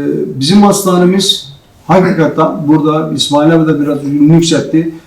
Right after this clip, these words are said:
Bayan eleman çoktur. Bayan elemanı, e, her yerde bulamazsınız. Ama benim odamda da böyle, bu hastanede bak böyle. Ben onun için, e, bayanların attığı her yer, e, önemlidir bizim için.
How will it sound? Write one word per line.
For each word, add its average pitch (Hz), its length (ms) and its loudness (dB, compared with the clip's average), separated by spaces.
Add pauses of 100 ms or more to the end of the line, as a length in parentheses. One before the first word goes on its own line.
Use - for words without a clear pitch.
(300)
Bayan 143 540 0
eleman 151 360 0
çoktur. - 340 -12 (840)
Bayan 175 440 2
elemanı, 190 260 2
e, 190 600 -4
her 175 280 2
yerde 196 300 0
bulamazsınız. 180 760 0 (280)
Ama 175 320 2
benim 202 260 0
odamda 196 480 0
da 160 40 0
böyle, 147 560 -2
bu 170 140 0
hastanede 185 480 -2
bak - 180 -4
böyle. 147 480 0 (200)
Ben 233 180 0
onun 220 180 -2
için, 233 340 -6 (120)
e, 190 220 -2
bayanların 208 580 0 (140)
attığı 196 460 -2
her 196 260 2
yer, - 360 -4 (280)
e, 190 80 -4 (840)
önemlidir 180 640 0 (140)
bizim 165 240 -2
için. 208 400 -4